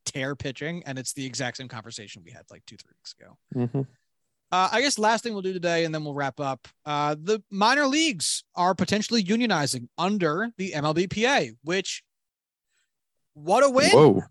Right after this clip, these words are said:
Speaker 1: I mean, yeah, came out of absolute nowhere, um, which one would think is maybe brought on by some dissatisfaction in the way that the,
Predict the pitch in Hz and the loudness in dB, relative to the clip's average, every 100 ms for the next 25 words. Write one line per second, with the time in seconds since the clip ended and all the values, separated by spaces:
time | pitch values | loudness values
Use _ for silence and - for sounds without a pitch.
0 | _ _ _ - 185 202 208 208 208 208 | _ _ _ -8 0 2 4 2 0 0
1 | 185 294 254 202 226 233 214 208 233 - | 2 2 2 2 2 2 0 0 -2 -2
2 | 285 262 185 160 151 151 147 190 277 269 | -4 -4 -6 0 2 4 4 2 2 -4
3 | _ - 160 160 156 147 _ 175 156 _ | _ -6 -2 0 -2 -8 _ -20 -20 _
4 | _ _ - 180 196 - - - _ - | _ _ -6 2 2 2 -2 -6 _ -12
5 | 180 190 226 233 226 - - - 180 226 | -2 0 2 0 -2 -4 -18 -8 0 0
6 | 320 - 170 139 160 190 185 185 170 - | 0 -6 -6 -4 -2 -2 -2 -2 -4 -8
7 | _ _ _ - 151 170 175 170 170 185 | _ _ _ -10 0 0 0 0 2 0
8 | 143 165 160 - 156 123 - 170 - 175 | 0 0 0 -2 -4 -6 -2 0 0 0
9 | 156 - - 151 156 - 233 277 285 _ | 0 -4 -2 -2 -2 -4 -6 -8 -14 _
10 | _ _ _ _ 175 160 147 156 156 156 | _ _ _ _ -2 0 2 2 2 0
11 | 143 143 143 135 135 | -2 -6 -4 -4 -6